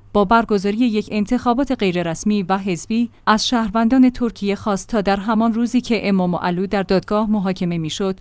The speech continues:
پای صندوق‌های رای بروند و بگویند آیا با نامزدی او در انتخابات آتی موافق هستند یا نه.»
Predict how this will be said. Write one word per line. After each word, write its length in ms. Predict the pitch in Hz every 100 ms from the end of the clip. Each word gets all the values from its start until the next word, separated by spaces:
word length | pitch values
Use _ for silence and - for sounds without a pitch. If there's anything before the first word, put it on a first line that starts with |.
| -
پای 240 | 269 247
صندوق‌های 680 | 247 269 226 226 - 277 262 233
رای 180 | 214
بروند 520 | 202 175 143 127 127 - -
و 80 | 220
بگویند 580 | 254 226 202 220 226 -
آیا 280 | 214 226 269
با 140 | 226
نامزدی 560 | 202 180 165 165 180 185
او 240 | 214 247
در 200 | 233 202 -
انتخابات 640 | 202 233 220 214 269 262
آتی 300 | - 190 240
موافق 460 | 220 160 156 196 190
هستند 440 | 190 180 240 226 196
یا 160 | 180
نه.» 260 | 185 170